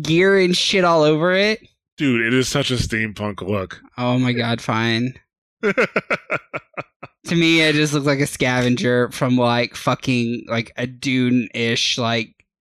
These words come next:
Speaker 1: world or whatever, but what, okay.
Speaker 2: You know who you're disappointing right now?
Speaker 1: Who?
Speaker 2: Disco Dan. Disco
Speaker 1: Disco
Speaker 2: Dan is
Speaker 1: Dan?
Speaker 2: dis-, <laughs> Disco Dan is disappointed in you right now.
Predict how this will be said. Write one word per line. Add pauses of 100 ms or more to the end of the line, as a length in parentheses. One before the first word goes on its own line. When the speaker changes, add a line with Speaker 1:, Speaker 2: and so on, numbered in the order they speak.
Speaker 1:
world
or
whatever,
but
what,
okay. (340)
Speaker 2:
You
know
who
you're
disappointing
right
now? (280)
Speaker 1:
Who?
Speaker 2:
Disco
Dan. (460)
Disco
Speaker 1:
Disco
Speaker 2:
Dan
is (280)
Speaker 1:
Dan?
Speaker 2:
dis-,
<laughs>
Disco
Dan
is
disappointed
in
you
right
now.